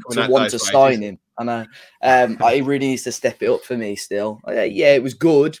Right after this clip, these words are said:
Speaker 2: but it, even on Friday, I thought there was just certain elements of his game. Like second half, he was completely anonymous. I think he had to, you know,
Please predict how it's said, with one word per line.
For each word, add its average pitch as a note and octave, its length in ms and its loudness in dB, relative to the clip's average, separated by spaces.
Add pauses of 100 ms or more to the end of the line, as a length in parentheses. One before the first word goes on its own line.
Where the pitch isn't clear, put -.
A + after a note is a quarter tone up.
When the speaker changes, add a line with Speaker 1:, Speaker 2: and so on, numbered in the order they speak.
(140)
Speaker 2:
but - 160 -6
it, C#3 240 -4
even D3 340 -4
on C3 140 -2
Friday, C#3 400 2
I C#3 40 -2
thought C3+ 180 -8
there B2+ 80 -6
was B2 80 -10
just - 160 -14
certain A#2+ 240 -2
elements B2 340 -6
of A2+ 60 -14
his A#2 100 -10
game. A#2+ 200 -4
Like G#2 100 -8
second A#2+ 320 -8
half, A2+ 140 -8
he B2 60 -8
was A2+ 100 -10
completely A#2+ 760 -8
anonymous. A#2+ 520 -10 (380)
I - 40 -20
think A#2 140 -12
he B2 100 -4
had C3+ 100 -2 (120)
to, C3 120 -4
you B2 220 -4
know, A2+ 260 -6